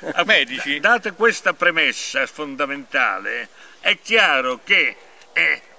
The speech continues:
Speaker 1: o si capisce questo discorso, no? O non si capisce, per cui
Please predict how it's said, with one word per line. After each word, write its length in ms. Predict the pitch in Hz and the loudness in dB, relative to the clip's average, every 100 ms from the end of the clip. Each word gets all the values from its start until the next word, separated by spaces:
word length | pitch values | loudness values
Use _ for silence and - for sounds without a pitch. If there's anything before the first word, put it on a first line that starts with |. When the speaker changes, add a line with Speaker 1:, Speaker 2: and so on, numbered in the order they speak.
| - - | -8 2
Speaker 1:
o 160 | 240 | 4
si 180 | - 180 | 4 -2
capisce 480 | 170 165 220 - 151 | -4 -2 -4 -4 -4
questo 280 | 156 143 127 | -4 -4 -8
discorso, 600 | 110 175 190 120 - - - - - - - - - | -12 -8 -6 -6 -10 -18 -20 -20 -20 -20 -20 -20 -4
no? 220 | 165 175 - - - | 0 0 -2 -8 4
O 160 | 247 | 4
non 140 | 190 170 | 4 0
si 120 | 147 | -4
capisce, 440 | 139 156 101 - | -6 -6 -6 -10
per 160 | - 180 | -10 -10
cui 300 | 160 156 | -6 -8